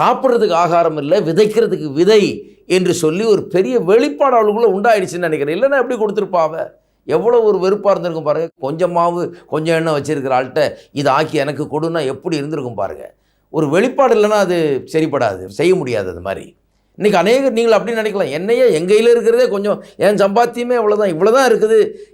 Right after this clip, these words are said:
இதை போய் நீங்க வந்து விதையா நினைச்சு விதைன்னு சொல்றீங்க, இதை போய் நீங்க கொடுக்க வேணும் கர்த்தருக்கு என்று சொல்றீங்க, எப்படி இது ஆகிற காரியமா?" என்று நீங்கள் ஒருவேளை வெறுப்போடு கூட அதை எண்ணி பார்க்கலாம்.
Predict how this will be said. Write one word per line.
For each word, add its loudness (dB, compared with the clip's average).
இதை 6
போய் 2
நீங்க 0
வந்து 0
விதையா 4
நினைச்சு 0
விதைன்னு 2
சொல்றீங்க, 0
இதை 4
போய் 2
நீங்க 0
கொடுக்க 2
வேணும் 2
கர்த்தருக்கு 0
என்று -4
சொல்றீங்க, -2
எப்படி -2
இது 2
ஆகிற 4
காரியமா?" 0
என்று -6
நீங்கள் 0
ஒருவேளை 2
வெறுப்போடு 2
கூட 2
அதை 0
எண்ணி -2
பார்க்கலாம். 0